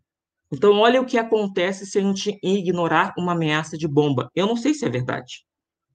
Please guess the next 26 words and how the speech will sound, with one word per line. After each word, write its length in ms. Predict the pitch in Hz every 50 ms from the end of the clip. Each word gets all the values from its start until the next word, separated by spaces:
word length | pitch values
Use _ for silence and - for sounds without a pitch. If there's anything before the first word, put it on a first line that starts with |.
| _ _ _ _ _ _ _ -
Eu 80 | 147 180
não 140 | 220 226
quero 280 | 226 202 220 226 233 233
ter 280 | - 190 196 214 233 226
um 640 | 220 202 190 190 175 170 165 156 151 147 147 135 127 - - _ _ _ _ _ _ _ _ _ _ _ -
Panam 400 | 180 170 170 170 170 170 180 175
de 120 | 147 147
novo. 520 | 143 147 139 123 113 113 113 113 123 127 - _ _ _ _ _ _ _ _ _ _ _ _ _ _ _ _ _ _ _ _ _ _ _ _ _ _ _ _ _ _ _ _ _ _ _ _ _ _ _ _ _ _ _ _ -
Até 340 | - 202 233 233 226 208 202
hoje, 380 | 202 208 240 233 190 180 196
há 100 | 196 202
controvérsia 800 | 196 - 214 220 208 220 226 226 208 - 202 196 208 208 - 214
sobre 380 | 208 - - 208 208 175 202
o 100 | 214 208
quanto 340 | - - 202 214 220 226 226
levaram 380 | 214 214 214 - 185 180 185 196
a 40 | 196
ameaça 400 | 196 190 180 180 185 - 208 208
a 20 |
sério. 400 | - - - 151 123 110 - 139 - _ _ _ -
Não 140 | 131 135 143
se 140 | - 202
sabe, 440 | 196 - - 185 131 117 117 - - - - _ _ _ _ _ _ -
né, 220 | 143 147 170 208
se 500 | 220 - - - 143 131 127 120 117 117 -
realmente 760 | 143 147 143 143 143 139 135 135 131 - - 143 127 113 -